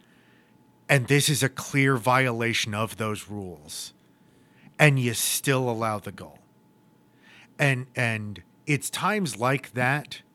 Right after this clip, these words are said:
it's times where I see that in, inaccurate application of the rule, where I go back, I mentioned it in some of our podcasts earlier in the season. Cam Newton was roughed a couple of years ago,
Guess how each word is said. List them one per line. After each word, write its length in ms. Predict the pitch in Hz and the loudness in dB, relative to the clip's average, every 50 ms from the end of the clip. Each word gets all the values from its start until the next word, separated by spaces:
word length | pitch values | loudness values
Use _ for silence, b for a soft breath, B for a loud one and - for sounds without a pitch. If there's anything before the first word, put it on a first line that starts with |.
| _ - | _ -4
it's 260 | 139 135 127 - - | -2 -2 -2 -2 -6
times 400 | - 139 151 160 170 170 143 131 | -4 -2 0 0 0 -2 -4 -6
where 240 | 131 143 131 127 123 | -4 -4 -2 0 0
I 120 | 123 120 | -2 -2
see 340 | 113 - - - 123 123 123 | -4 -6 -8 -8 -6 -8 -6
that 260 | 113 120 117 120 127 - | -4 -2 -2 -4 -4 -4
in, 340 | 123 120 120 117 117 123 - - | -6 -6 -6 -6 -6 -8 -10 -6
inaccurate 640 | 131 135 131 127 123 120 123 - - - 120 120 120 - | -4 -2 0 0 0 -2 -2 -4 -6 -8 -8 -8 -6 -6
application 600 | 117 113 110 - 107 101 - 113 117 110 - - | -6 -6 -6 -6 -10 -12 -10 -8 -8 -6 -6 -8
of 80 | 117 104 | -8 -10
the 60 | 104 | -12
rule, 540 | 95 95 101 104 104 110 117 117 123 123 - B B B B B B B B B B B B B - | -12 -10 -10 -8 -8 -6 -6 -8 -8 -10 -12 B B B B B B B B B B B B B -10
where 200 | 120 131 143 143 | -4 0 2 2
I 60 | 131 | 2
go 240 | 123 113 151 147 139 | 0 0 -2 -2 -2
back, 240 | 131 135 123 120 - | 2 2 2 2 0
I 60 | 123 | -2
mentioned 420 | 127 135 135 135 127 - - 117 117 | -4 -2 -2 -2 -2 -2 -4 -4 -6
it 100 | 117 - | -8 -8
in 80 | 113 | -8
some 200 | 101 - 113 104 | -8 -6 -6 -6
of 100 | 104 95 | -6 -6
our 100 | 101 101 | -6 -6
podcasts 560 | - - 104 95 95 - - 110 101 92 - | -6 -6 -6 -8 -10 -10 -8 -8 -8 -8 -8
earlier 320 | 110 101 101 98 98 98 98 | -10 -10 -10 -10 -10 -10 -10
in 100 | 95 95 | -10 -10
the 60 | 95 | -12
season. 460 | 92 - - 101 95 87 92 95 92 - B B B B B B B B B B - | -12 -10 -10 -10 -10 -10 -12 -14 -14 -16 B B B B B B B B B B -8
Cam 340 | - 180 196 190 170 156 143 | -2 0 2 2 2 2 2
Newton 440 | 135 135 135 123 120 117 107 98 - _ _ _ _ - | 2 0 0 -2 -4 -8 -10 -10 -14 _ _ _ _ -8
was 220 | 107 117 117 98 | -6 -6 -4 -4
roughed 380 | 101 107 117 113 113 - - - | -4 0 0 2 0 0 -2 -8
a 60 | 101 | -8
couple 300 | - - 110 - - 107 | -6 -6 -6 -6 -6 -10
of 60 | 101 | -10
years 280 | 98 101 101 107 98 - | -8 -6 -6 -6 -6 -6
ago, 360 | 110 90 104 98 92 92 87 | -8 -8 -8 -8 -8 -10 -10